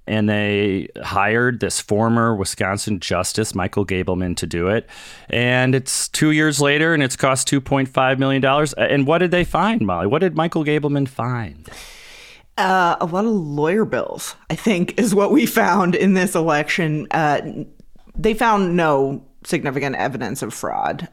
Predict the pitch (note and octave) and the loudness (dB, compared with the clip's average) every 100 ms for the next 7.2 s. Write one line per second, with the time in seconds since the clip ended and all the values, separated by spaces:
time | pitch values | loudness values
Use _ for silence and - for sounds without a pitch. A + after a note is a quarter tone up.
0 | - B3 B3 B3 A#3 F#3+ F#3 F#3 F3+ D3 | 0 0 2 2 2 2 2 0 -2 0
1 | B2+ - C3+ C3 - F#3 G3+ G3 F3+ D#3 | -2 -2 -4 -6 -6 0 0 2 2 2
2 | D3+ D#3 D#3 D3+ C#3 C#3+ C#3+ B2+ C3 B2 | 2 0 -2 -2 -2 -2 -2 -2 -2 0
3 | A#2+ - C#3 C3 D3+ F3+ F#3 E3 D3 D#3 | -2 -2 -4 0 0 0 0 0 0 -2
4 | C#3+ A2+ C#2+ C3 D3+ F3+ G3+ F#3+ F#3+ E3 | -2 -2 -4 -2 0 0 0 0 -2 0
5 | B2+ A#2 A2 A2+ A2+ A#2 - - - C#3+ | -2 -2 -2 -2 -2 -6 -8 -16 -12 -2
6 | D3 F3 F#3 D#3+ E3 E3 E3 C3 B2+ B2 | 0 2 0 0 0 2 0 0 0 0
7 | B2+ | -2